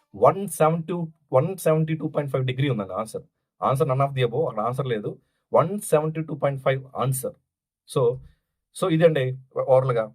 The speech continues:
So, మీరు ఈ విధంగా ఆన్సర్స్‌ని ఫైండ్ అవుట్ చేయొచ్చు. చాలా జాగ్రత్తగా చేయండి. So, పెన్ను పేపర్ పడితే ఇంకా బాగుంటది, బోర్డు ఉంటే ఇంకా బాగుంటది. But, ఆ, ఇది మీకు అర్థమైంది అనుకుంటున్నాను. ఇ-, నేను ఇలా చెప్పగలుగుతున్నానంటే మీరు కూడా విధంగా ఆలోచించి ఎగ్జామ్‌లో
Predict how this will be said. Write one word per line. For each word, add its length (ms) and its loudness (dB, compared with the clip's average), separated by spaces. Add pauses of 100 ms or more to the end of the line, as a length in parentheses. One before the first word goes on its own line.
(840)
So, 140 2 (340)
మీరు 280 0
ఈ 100 -2
విధంగా 360 4
ఆన్సర్స్‌ని 680 0
ఫైండ్ 280 -4
అవుట్ 140 -4
చేయొచ్చు. 300 -6 (540)
చాలా 100 -2
జాగ్రత్తగా 460 0
చేయండి. 460 -4 (640)
So, 120 -4 (360)
పెన్ను 260 -4
పేపర్ 240 2
పడితే 180 -4
ఇంకా 160 -2
బాగుంటది, 580 -2
బోర్డు 300 -4
ఉంటే 160 -6
ఇంకా 160 -2
బాగుంటది. 420 -8 (100)
But, 220 0
ఆ, 80 2 (560)
ఇది 160 -6
మీకు 180 -2
అర్థమైంది 400 0
అనుకుంటున్నాను. 520 -2 (180)
ఇ-, 120 -12 (160)
నేను 160 0
ఇలా 120 2
చెప్పగలుగుతున్నానంటే 720 -2
మీరు 120 -2
కూడా 160 -2
విధంగా 320 2
ఆలోచించి 380 -2
ఎగ్జామ్‌లో 500 0